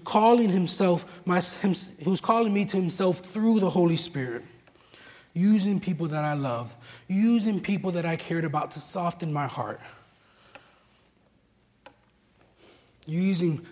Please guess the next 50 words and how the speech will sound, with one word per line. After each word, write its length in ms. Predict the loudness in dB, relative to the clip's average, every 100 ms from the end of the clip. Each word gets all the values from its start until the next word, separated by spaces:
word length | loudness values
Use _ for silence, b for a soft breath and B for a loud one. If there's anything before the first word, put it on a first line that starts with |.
| -6
my, 140 | -4
my 160 | -2 -4
wretchedness 640 | -4 -6 -6 -4 -4 -6 B B
to, 160 | -2 -2
to, 220 | -2 -10 -10 -10
to 100 | -6
get 260 | -2 0 0
me, 120 | -2
using 360 | 0 0 0
my 140 | 0 0
pride 640 | -2 -4 0 0 0 -4 -12 -20 _ _ b b _ B B B
to 100 | -6
get 200 | 0 0
to 80 | 0
a 40 | -2
point 200 | 0 0
where 180 | 0
I 180 | 0 0
felt 240 | -2 -4 -4
like 180 | -4
I 120 | 0 2
had 260 | 2 0
to 80 | -2
defend 380 | -4 -4 -4 -2
my 100 | -2
honor 420 | -2 -4 -4 -8 -12 -20 B B B B
and 140 | -6
get 200 | 0 0
in 120 | 0
a 60 | -2
fight 300 | -4 -4 -2
in 100 | -4
school. 480 | -6 -6 -6 -8 -10 -14 -20 -20 _ _ _ b b b b b b b
In 80 | -8
a 60 | -6
fight 240 | -2 -2
that 100 | -2
I 140 | -2 -2
knew 200 | 0 2
I 40 |
had 160 | 2 0
no 120 | -2
business 380 | -4 -6 -8 -8
doing. 380 | -8 -8 -10 -14 B B
I 120 | -4
knew 200 | 0 4
I 40 | 6
was 160 | 4
gonna 160 | 0 0
lose, 500 | 0 0 -2 -4 -8